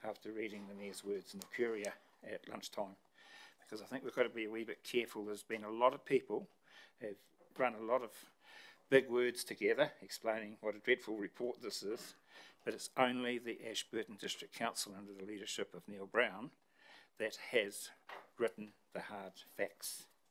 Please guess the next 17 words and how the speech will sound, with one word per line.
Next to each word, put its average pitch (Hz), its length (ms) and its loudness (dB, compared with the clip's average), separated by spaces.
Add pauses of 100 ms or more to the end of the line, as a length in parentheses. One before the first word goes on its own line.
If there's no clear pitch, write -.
(640)
And 104 240 -10
Mister 101 260 -12
Mayor, 104 280 -10 (260)
I 101 220 -8 (180)
will 101 180 2 (140)
move 110 200 -4
a 98 80 -6
motion 110 320 -4
at - 120 -12
the 101 80 -6
appropriate - 580 -4
time 101 380 -4 (480)
that 98 180 -2
we 107 80 -8
write 104 240 -2 (160)
part - 240 -8 (460)
two 151 300 6